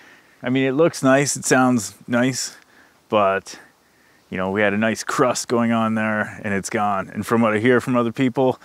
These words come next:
across the lake, it's not looking good out there either.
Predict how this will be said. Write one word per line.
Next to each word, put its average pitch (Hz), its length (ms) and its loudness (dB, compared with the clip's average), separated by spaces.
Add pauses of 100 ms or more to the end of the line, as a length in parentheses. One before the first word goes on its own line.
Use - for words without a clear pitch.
(240)
across 131 320 0
the 117 100 -4
lake, 135 400 -2 (680)
it's - 280 -6
not 110 200 -2
looking 113 260 -2
good 110 180 2
out 107 180 0
there 107 220 2
either. 101 320 0